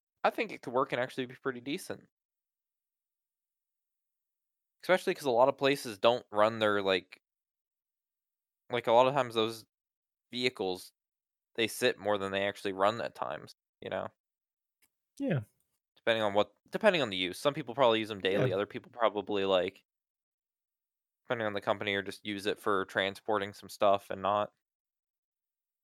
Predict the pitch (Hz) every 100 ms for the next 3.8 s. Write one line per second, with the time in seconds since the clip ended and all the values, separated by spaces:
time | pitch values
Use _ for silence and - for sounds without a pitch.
0 | _ _ _ _ _ _ - - 113 -
1 | - - 220 233 208 - 254 269 254 214
2 | 170 156 143 131 135 120 120 127 123 147
3 | 143 123 113 127 - - -